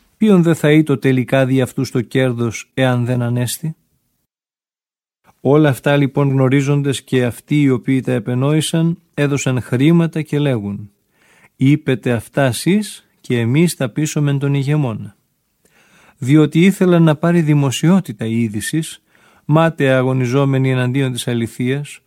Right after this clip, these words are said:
και με όσα επιχειρούν να την επισκιάσουν. Με αυτά άθελά τους την έκαναν να διαλάμπει.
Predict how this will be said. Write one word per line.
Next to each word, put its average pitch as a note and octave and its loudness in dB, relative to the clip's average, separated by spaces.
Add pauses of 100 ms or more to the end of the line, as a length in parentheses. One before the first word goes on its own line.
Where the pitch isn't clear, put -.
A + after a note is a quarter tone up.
(360)
και D#3+ 2
με D#3 4
όσα D#3 2
επιχειρούν C#3 -2
να C3 -2
την B2 -4
επισκιάσουν. A2+ -6 (200)
Με B2 -4
αυτά C3 -4
άθελά B2+ -4
τους - -12
την C3+ -2
έκαναν D#3+ 2
να D#3 0
διαλάμπει. C#3+ 2